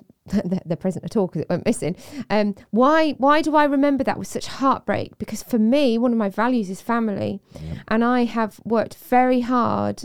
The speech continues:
Speaker 1: over the years since we decided to have children. I would always make celebration and Christmas and birthdays,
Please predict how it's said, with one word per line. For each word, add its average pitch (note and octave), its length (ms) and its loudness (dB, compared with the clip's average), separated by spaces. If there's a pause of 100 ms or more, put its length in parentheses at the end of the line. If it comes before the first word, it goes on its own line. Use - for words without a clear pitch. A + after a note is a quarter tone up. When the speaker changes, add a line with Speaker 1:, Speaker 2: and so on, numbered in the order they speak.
(140)
Speaker 1:
over G3+ 240 0
the G#3+ 120 0
years G3+ 280 0
since - 280 -10
we G#3 100 0
decided - 440 -2
to G#3 60 -10
have A3 120 -4
children. G3 460 -2
I G#3 80 -4
would G3 100 -2
always A3+ 360 2
make G#3+ 260 0
celebration G#3+ 1080 -2 (500)
and F#3+ 280 -2 (160)
Christmas B3 500 -2
and G3+ 140 -6
birthdays, G#3+ 420 -2